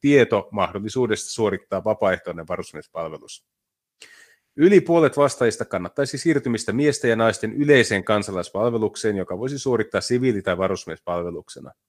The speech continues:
Asevelvollisuuden kehittämistä pohtii parhaillaan viime keväänä työnsä aloittanut parlamentaarinen komitea. Ja maanpuolustustahto on alhaisin naisilla ja nuorilla.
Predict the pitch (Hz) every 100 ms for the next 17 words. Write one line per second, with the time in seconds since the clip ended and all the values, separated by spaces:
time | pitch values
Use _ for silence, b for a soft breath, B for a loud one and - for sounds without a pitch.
0 | b b b b b _ 120 127 147 156
1 | 151 135 123 117 113 - 127 127 120 107
2 | - 98 101 90 110 107 123 104 104 104
3 | 98 117 113 101 104 98 95 92 92 78
4 | 78 127 123 107 - 107 90 - - -
5 | 110 104 92 - 85 82 80 101 92 85
6 | - - _ _ _ _ _ _ _ _
7 | _ _ _ _ b b b b b _
8 | _ _ _ _ _ 101 98 - _ _
9 | _ 143 185 175 151 139 - 120 - 113
10 | - 143 135 107 104 98 95 101 101 95
11 | 87 82 78 76 92 85 80 -